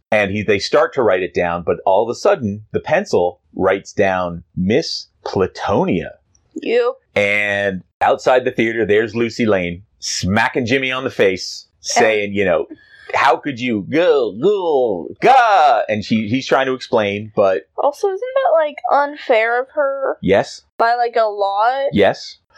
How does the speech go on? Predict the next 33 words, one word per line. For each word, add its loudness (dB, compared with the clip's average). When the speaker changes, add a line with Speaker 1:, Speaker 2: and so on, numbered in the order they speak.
Speaker 2:
To -4
just, -8
that's -6
Speaker 1:
Yes. 0
Um, 2
then 0
Speaker 2:
Should -6
she -8
even -8
be -8
allowed -2
to -18
compete -10
if 4
she's -10
dating -6
one -18
of -16
the -6
judges? -6
That -2
seems -10
like 0
Speaker 1:
You -8
w-, -8
would -4
think -8
so. -2
Speaker 2:
That, -2
that 0
seems -6
like 2
a -2